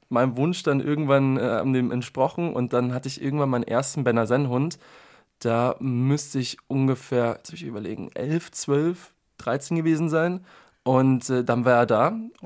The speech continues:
Speaker 1: das
Speaker 2: hieß
Speaker 1: war
Speaker 2: der?
Speaker 1: natürlich für uns, der hieß Sammy.
Speaker 2: Sammy, okay.
Speaker 1: Sammy,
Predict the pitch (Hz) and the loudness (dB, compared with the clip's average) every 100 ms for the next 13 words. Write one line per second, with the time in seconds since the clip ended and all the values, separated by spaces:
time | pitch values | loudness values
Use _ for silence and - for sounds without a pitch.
0 | 202 165 - 123 123 - 135 127 127 143 | 0 2 4 4 4 2 0 0 -2 -2
1 | - _ - 120 147 147 151 - 139 120 | -6 _ -20 -4 2 2 2 4 4 2
2 | 104 - _ _ _ - 233 185 160 139 | 0 -8 _ _ _ -6 -2 -2 -2 -6
3 | 175 156 - 143 120 - - 127 120 110 | -10 -14 -14 -14 -12 -6 2 4 4 2